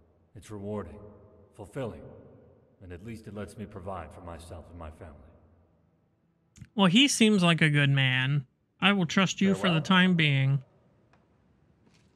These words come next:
Speaker 2: So, let us go to the journal is what I meant to do.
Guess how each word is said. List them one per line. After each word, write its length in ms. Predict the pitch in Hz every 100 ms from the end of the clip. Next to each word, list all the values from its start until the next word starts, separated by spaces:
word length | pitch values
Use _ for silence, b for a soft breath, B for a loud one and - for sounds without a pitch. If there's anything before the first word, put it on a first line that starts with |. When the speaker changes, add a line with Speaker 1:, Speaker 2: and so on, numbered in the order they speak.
| _ _ _ _ _ _ _ _ _
Speaker 2:
So, 540 | - - 285 247 - - _ _
let 180 | 175 170
us 160 | 170 -
go 200 | 175 165
to 1080 | - - 165 151 151 147 147 147 147 147 143
the 340 | 143 139 139 143
journal 560 | - 143 151 170 185
is 140 | 185 190
what 80 |
I 80 | 180
meant 220 | 190 196
to 100 | 202
do. 420 | 202 214 247 285